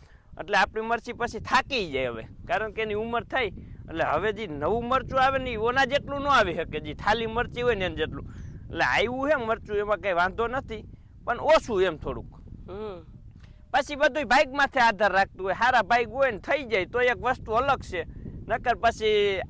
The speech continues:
Speaker 1: આવતા વરસની રાહ જોવાની. નુકસાની ને ફાયદો
Speaker 2: આમાં
Speaker 1: બે ભેગું.
Speaker 2: ખર્ચાના ઊભા કરવાના આવે.
Speaker 1: એટલે વીસ વીઘાની મરચી છે ને,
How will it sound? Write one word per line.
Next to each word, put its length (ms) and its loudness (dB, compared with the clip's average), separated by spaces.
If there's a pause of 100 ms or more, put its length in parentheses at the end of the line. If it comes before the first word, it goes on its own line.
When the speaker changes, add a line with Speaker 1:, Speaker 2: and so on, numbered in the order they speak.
Speaker 1:
આવતા 360 4
વરસની 460 2
રાહ 240 6
જોવાની. 480 2 (520)
નુકસાની 580 -4
ને 60 -6
ફાયદો 220 2
Speaker 2:
આમાં 220 4
Speaker 1:
બે 100 0
ભેગું. 160 4
Speaker 2:
ખર્ચાના 380 6
ઊભા 280 2
કરવાના 540 -2
આવે. 280 -2
Speaker 1:
એટલે 320 -4
વીસ 300 2
વીઘાની 300 2
મરચી 400 2
છે 100 6
ને, 200 -2